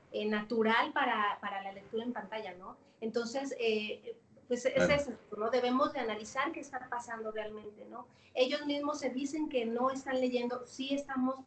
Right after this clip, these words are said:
Speaker 1: o pensamos que se hacen lecturas fragmentadas, pero cuando a mí me dicen, "Es que la mayoría de los libros que están leyendo son en P D F", yo me pregunto, "Bueno,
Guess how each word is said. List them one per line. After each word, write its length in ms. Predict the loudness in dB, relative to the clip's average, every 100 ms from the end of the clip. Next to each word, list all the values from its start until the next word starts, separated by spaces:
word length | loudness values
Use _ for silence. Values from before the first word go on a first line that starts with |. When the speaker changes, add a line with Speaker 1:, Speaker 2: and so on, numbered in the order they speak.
| -10
Speaker 1:
o 140 | -10 -4
pensamos 500 | -4 0 0 0 -6
que 80 |
se 100 | -12
hacen 200 | -12 -6
lecturas 340 | -6 -2 -4 -2
fragmentadas, 520 | -8 -10 -6 -4 -4
pero 160 | -6 -6
cuando 200 | -4 -2
a 20 |
mí 100 | 0
me 120 | 0
dicen, 280 | -2 -6 -10 -12 -20 -20 -2
"Es 260 | 2 2 0
que 100 | -2
la 120 | 0
mayoría 440 | 2 2 2 2
de 100 | 0
los 180 | -2 -4
libros 240 | -2 -2 -4
que 80 |
están 200 | -6 -4
leyendo 320 | -2 -2 -4 -6
son 180 | -8
en 100 | -8
P 140 | -6 -4
D 140 | -2
F", 180 | -2 -4
yo 100 | -4
me 120 | -6
pregunto, 340 | -8 -10 -12 -14
"Bueno, 160 | -16